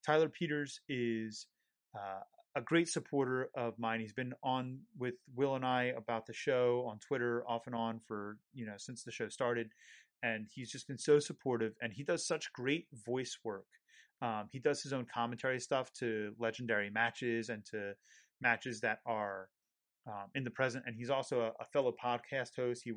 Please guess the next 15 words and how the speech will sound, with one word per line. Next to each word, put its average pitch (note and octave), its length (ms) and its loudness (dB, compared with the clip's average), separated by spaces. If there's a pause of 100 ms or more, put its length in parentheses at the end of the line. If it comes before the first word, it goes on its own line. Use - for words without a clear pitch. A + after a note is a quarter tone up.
he A#2 100 -10
does A#2 220 0
shows A#2 340 -2 (220)
on G#2 160 -12
a, G2 240 -10
on A2+ 100 -10
a G2+ 80 -10
network, A#2 400 -2 (480)
and, A2 260 -4
um, F#2+ 280 -12 (200)
he's D#3 200 -6
just G#3 160 -4
absolutely B2+ 420 -2
awesome. G2+ 320 -4
So A#2 240 -4